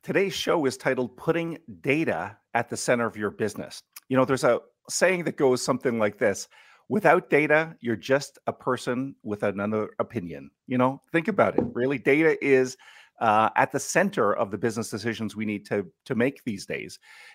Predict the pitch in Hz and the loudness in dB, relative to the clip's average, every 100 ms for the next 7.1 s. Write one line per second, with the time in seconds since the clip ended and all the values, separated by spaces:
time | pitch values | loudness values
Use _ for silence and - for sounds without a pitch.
0 | 151 175 160 175 175 156 147 170 277 - | 2 6 8 8 8 8 6 4 0 -4
1 | 156 127 127 120 117 113 - 139 165 170 | -2 0 2 0 -2 -6 -4 -2 0 0
2 | 123 107 - _ 180 202 180 135 101 107 | -2 -4 -8 _ 0 0 -2 -4 -2 0
3 | 104 107 - _ _ 139 135 131 160 143 | 2 0 -4 _ _ -4 -2 -4 -4 -4
4 | 156 139 - - 143 151 143 139 120 117 | -2 -2 -2 2 4 4 0 -2 0 0
5 | 107 117 104 107 101 - 120 107 104 110 | 0 -4 -2 -2 -2 -4 -6 -2 2 2
6 | 127 101 98 101 113 104 117 110 110 113 | 0 -4 -2 -2 -2 -4 -6 -4 -4 -6
7 | 101 | -10